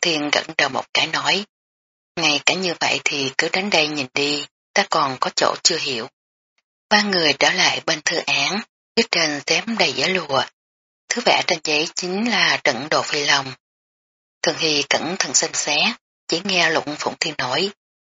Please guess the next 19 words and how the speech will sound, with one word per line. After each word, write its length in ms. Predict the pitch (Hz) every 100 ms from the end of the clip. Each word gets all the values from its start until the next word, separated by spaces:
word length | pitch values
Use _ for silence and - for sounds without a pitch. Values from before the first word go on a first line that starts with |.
| _ _
Dưới 320 | 160 151 160 190
tình 140 | 170 143
huống 160 | 196
bình 140 | 208 156
thường 340 | - 151 135 131
mà 120 | 123
nói, 400 | 123 120 156 202 - _ _ _ _
thiên, 400 | - 160 151 143 131 _
địa, 280 | 190 147 113 110 _ -
phong 320 | 175 156 147
vân 300 | - 147 143 135 _
là 260 | 170 139 131
bốn 160 | 131 190
mặt 120 | -
chính. 200 | - 147 151 220 - _ _ _ _ _ _
Thanh 220 | - 165
long, 340 | 156 151 143 135
bạch 240 | - -
hổ, 320 | 160 123 80